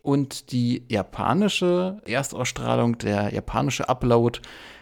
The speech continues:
war am siebzehnten April zweitausendzwanzig und U S und deutsche war der einundzwanzigste April. Und damit ist es schon mal das erste Kuriosum, was so diese Upload- und, äh, Release-Daten angeht, denn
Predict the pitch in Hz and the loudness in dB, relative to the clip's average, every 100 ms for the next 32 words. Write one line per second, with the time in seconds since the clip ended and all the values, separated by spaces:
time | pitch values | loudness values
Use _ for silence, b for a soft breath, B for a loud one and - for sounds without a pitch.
0 | B - 113 110 107 104 147 - 151 131 | B 2 4 4 2 2 0 2 2 4
1 | 120 - - 117 139 202 - - 143 151 | 2 0 2 4 6 4 -2 -4 0 0
2 | 147 139 - 135 139 147 143 - - 123 | 0 -2 0 0 0 -2 -4 -6 -2 0
3 | 120 - - 127 - 180 - - 131 120 | 0 -4 -6 -2 2 2 2 -2 -2 -2
4 | - 117 131 - 127 123 123 123 - 104 | 0 0 0 2 4 6 4 0 2 2
5 | - - 139 143 - 101 98 95 - - | 2 4 8 6 6 0 0 -4 -6 -8
6 | - - 110 127 B B B 107 101 98 | -10 -2 0 0 B B B -2 2 4
7 | 147 196 - 139 147 - 139 127 123 127 | 4 4 2 -2 -4 0 2 2 0 -4
8 | 135 127 - 127 113 131 160 143 127 123 | -6 -10 -4 2 4 4 4 2 0 0
9 | 123 113 117 110 - - - - 113 113 | -2 2 4 4 2 -10 -10 0 2 2
10 | 117 - 117 110 104 - - 107 101 101 | 0 -2 2 2 2 -6 -2 0 2 2
11 | 101 107 107 139 170 - 73 - - 107 | 2 2 2 2 0 -4 -8 -8 -4 -4
12 | - 98 113 131 - - 107 151 | -2 -2 0 -2 -2 2 4 4